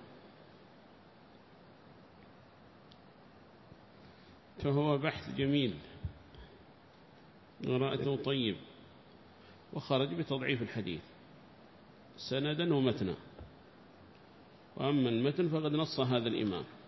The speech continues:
وذكر وجه تضعيفه من حيث المخالفة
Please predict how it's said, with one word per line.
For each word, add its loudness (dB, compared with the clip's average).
وذكر 2
وجه 2
تضعيفه 4
من 2
حيث 0
المخالفة 2